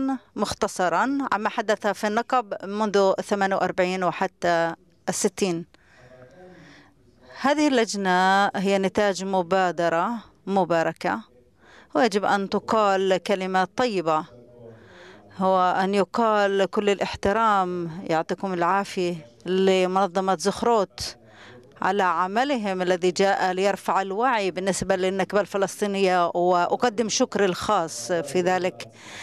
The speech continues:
هذه اللجنة ال-،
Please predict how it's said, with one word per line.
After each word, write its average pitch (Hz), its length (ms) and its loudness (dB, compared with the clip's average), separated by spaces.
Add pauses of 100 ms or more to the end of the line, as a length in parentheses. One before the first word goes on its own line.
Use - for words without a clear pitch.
(180)
هذه 311 240 2
اللجنة 196 480 2 (640)
ال-، 175 800 -2